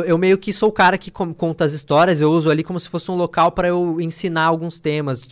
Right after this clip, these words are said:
desvendar alguns mistérios. Então, eu sempre começo o episódio com uma anima-, com uma história,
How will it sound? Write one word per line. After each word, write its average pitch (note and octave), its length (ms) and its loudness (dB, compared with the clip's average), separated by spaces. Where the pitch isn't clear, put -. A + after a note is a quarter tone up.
desvendar D3 420 0
alguns D#3 280 0
mistérios. B2+ 640 -4
Então, C3+ 220 -2
eu C#3+ 40 0
sempre E3+ 220 -6
começo E3 320 -2
o E3 40 -2
episódio D3 480 0
com - 80 -10
uma D#3 100 -2
anima-, E3 260 -2
com D#3+ 120 -8
uma D#3+ 80 -2
história, D#3 600 2